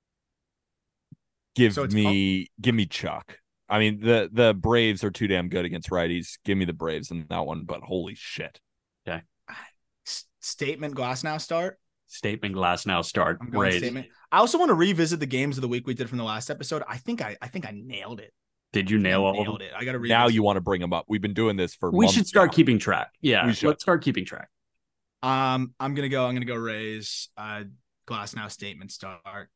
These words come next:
Speaker 2: Braves,
Speaker 3: Okay.
Speaker 2: Braves have to be human at one point.
Speaker 3: Wheeler versus Sandy in Miami, Friday at six forty.
Speaker 1: Oh, Phils.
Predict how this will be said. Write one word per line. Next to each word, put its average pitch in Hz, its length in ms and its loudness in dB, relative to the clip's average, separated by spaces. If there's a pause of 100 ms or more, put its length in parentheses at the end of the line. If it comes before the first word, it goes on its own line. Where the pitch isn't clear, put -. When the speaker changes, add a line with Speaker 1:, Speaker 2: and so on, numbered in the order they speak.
(380)
Speaker 2:
Braves, 120 200 -2
Speaker 3:
Okay. 90 100 0
Speaker 2:
Braves 151 300 -4
have 143 140 -6
to 139 100 -8
be 123 160 -8
human 131 360 -6
at 101 140 -12
one 104 280 -10
point. 82 360 -20 (1040)
Speaker 3:
Wheeler 147 560 8
versus 113 340 2
Sandy 123 460 4
in 117 240 -2
Miami, 101 560 2
Friday 107 460 2
at 92 100 -4
six - 260 -8
forty. 92 420 0 (460)
Speaker 1:
Oh, 104 280 -6 (480)
Phils. 98 480 0